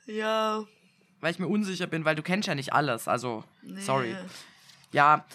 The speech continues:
Speaker 2: aber auch unsere Community oder die Community auf Reddit war so ein bisschen so, „Äh, ist das dein Ernst?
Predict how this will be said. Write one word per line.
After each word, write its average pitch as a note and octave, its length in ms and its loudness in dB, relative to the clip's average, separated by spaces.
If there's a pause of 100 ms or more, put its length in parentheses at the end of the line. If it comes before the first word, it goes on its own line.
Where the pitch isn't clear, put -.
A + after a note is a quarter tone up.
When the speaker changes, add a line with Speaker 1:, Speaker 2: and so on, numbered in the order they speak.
(200)
Speaker 2:
aber G#3+ 320 10
auch B3 160 6
unsere A#3+ 260 0
Community A3 520 4
oder F3+ 160 4
die F3 100 -2
Community F#3+ 500 2
auf - 120 4
Reddit F3+ 280 2
war E3+ 140 8
so F3 60 2
ein E3 60 -2
bisschen F3+ 300 -2
so, D3+ 260 0 (240)
„Äh, D3+ 280 8 (100)
ist D3+ 140 -2
das E3+ 100 -6
dein D3+ 160 2
Ernst? D#3+ 460 2